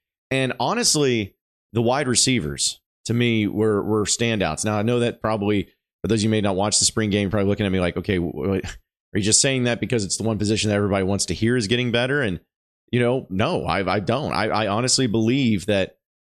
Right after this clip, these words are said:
what we saw from some of the wide receivers, some of the new guys, and some of the guys that have been on the team is a good sign. I, I really like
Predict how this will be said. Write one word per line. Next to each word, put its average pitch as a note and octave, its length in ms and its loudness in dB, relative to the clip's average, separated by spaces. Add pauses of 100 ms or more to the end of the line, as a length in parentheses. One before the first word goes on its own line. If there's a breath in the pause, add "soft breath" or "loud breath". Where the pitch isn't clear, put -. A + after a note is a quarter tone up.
what A2 140 0
we A#2+ 100 2
saw A#2 300 2
from G2+ 520 0
some B2 180 0
of A#2 40 2
the A2 60 2
wide G#2 240 0
receivers, G#2 440 2
some A2+ 100 2
of G2+ 60 0
the F#2+ 60 0
new A#2 180 2
guys, A2+ 320 0
and F#2+ 100 -4
some A2+ 100 0
of G#2+ 40 0
the G2+ 80 0
guys G#2 180 2
that G2 80 -2
have F2+ 60 0
been F#2+ 100 0
on F#2+ 120 0
the F2+ 60 -2
team A#2 480 -2 (500)
is G#2 540 2
a G#2+ 60 0
good G#2 260 0
sign. G#2+ 460 -2 (400)
I, G#2 200 0
I G#2 80 0
really A2+ 440 2
like A#2 260 0